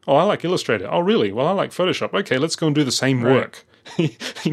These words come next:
Speaker 1: know?
Speaker 2: Right, yeah. I mean, uh, you know, the, the, the sort of different interfaces conser-, converging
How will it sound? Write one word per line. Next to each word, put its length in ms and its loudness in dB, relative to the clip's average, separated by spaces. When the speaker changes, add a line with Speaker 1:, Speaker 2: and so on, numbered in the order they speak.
Speaker 1:
know? 140 2
Speaker 2:
Right, 340 2
yeah. 380 2
I 80 0
mean, 360 0
uh, 80 -2
you 140 -2
know, 200 2
the, 340 -10
the, 240 0
the 140 -2
sort 160 0
of 180 2
different 320 -2
interfaces 580 -2
conser-, 580 -4
converging 840 -2